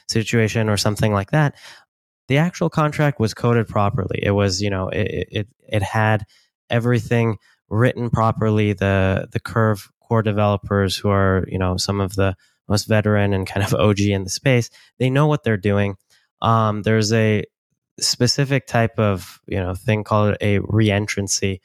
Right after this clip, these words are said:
bug, which a lot of just libraries have reentrancy guards. That it basically allows, basically make sure that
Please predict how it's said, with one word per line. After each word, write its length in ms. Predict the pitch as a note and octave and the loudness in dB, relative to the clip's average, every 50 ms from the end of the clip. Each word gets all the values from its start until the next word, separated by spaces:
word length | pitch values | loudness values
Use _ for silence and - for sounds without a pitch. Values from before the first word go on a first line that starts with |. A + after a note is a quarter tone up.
| _ _ _ | _ _ _
bug, 240 | - G#2+ G#2 G#2+ G#2 - | 0 2 2 2 2 0
which 360 | G2+ G#2 G2+ - - - - _ _ _ _ _ _ - | 0 0 0 -2 -4 -10 -14 _ _ _ _ _ _ -4
a 40 | - | -2
lot 220 | - A2 A#2+ C3 C3+ | 2 2 4 4 4
of 400 | C3+ B2+ A2 G#2 A2 - - _ _ | 2 0 -2 -4 -10 -18 -20 _ _
just 300 | - - A2 G2 G2 - | -2 0 0 0 0 -2
libraries 560 | G#2 G2+ G2 G2 G2+ G2+ G#2+ G#2+ G#2+ G#2 G2 | 0 0 2 2 2 2 2 2 2 2 0
have 220 | - - G#2 G2+ F#2 | 0 0 0 0 2
reentrancy 540 | G2 G2+ G2 F#2+ - - G2 F#2+ - - F#2 | 2 2 0 0 -2 -4 -4 -4 -4 -4 -4
guards. 380 | - - G2+ A#2+ C3 - - - | -2 0 2 0 0 -2 -4 -2
That 200 | - A2 G#2+ F#2 | 0 0 0 0
it 120 | G2 - - | -2 -2 0
basically 420 | A#2 A2+ G#2 - A2+ - - A2 | 0 0 0 0 -4 -2 0 0
allows, 420 | G#2 G2+ G2 G2 G2 G2 F#2+ - - _ _ _ _ _ _ | 2 2 2 2 2 2 0 -2 -6 _ _ _ _ _ _
basically 380 | - G#2+ G2 - F#2+ - G#2+ G2+ | -2 -2 0 0 -2 -2 0 0
make 160 | G2+ G2 F#2 | 0 0 -2
sure 220 | - - - F#2+ | -2 0 0 0
that 200 | F2+ F#2 F2+ F2+ | 0 -2 -4 -8